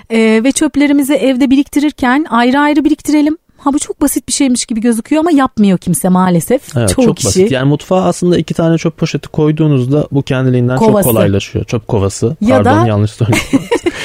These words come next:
Speaker 2: Çöp kovası koyduğunuzda.
Speaker 1: Gerçi şöyle bir şey var. Aslında, e, sadece çöp için kullanılan ve geri dönüştürülebilir plastikten üretilen poşetler de satılıyor Türkiye'de.
Speaker 2: Evet, evet,
Speaker 1: Ama
Speaker 2: aynen
Speaker 1: insanlar
Speaker 2: öyle.
Speaker 1: market alışverişindeki poşetleri kullanmaya alışkın oldukları için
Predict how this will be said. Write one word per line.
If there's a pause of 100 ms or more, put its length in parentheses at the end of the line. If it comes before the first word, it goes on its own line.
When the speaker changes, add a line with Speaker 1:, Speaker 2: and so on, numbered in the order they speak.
(200)
Speaker 2:
Çöp
kovası
koyduğunuzda.
Speaker 1:
Gerçi
şöyle
bir
şey
var.
Aslında, (300)
e,
sadece
çöp
için
kullanılan
ve
geri
dönüştürülebilir (260)
plastikten
üretilen
poşetler
de
satılıyor
Türkiye'de.
Speaker 2:
Evet, (140)
evet,
Speaker 1:
Ama
Speaker 2:
aynen
Speaker 1:
insanlar
Speaker 2:
öyle.
Speaker 1:
market
alışverişindeki
poşetleri
kullanmaya
alışkın
oldukları
için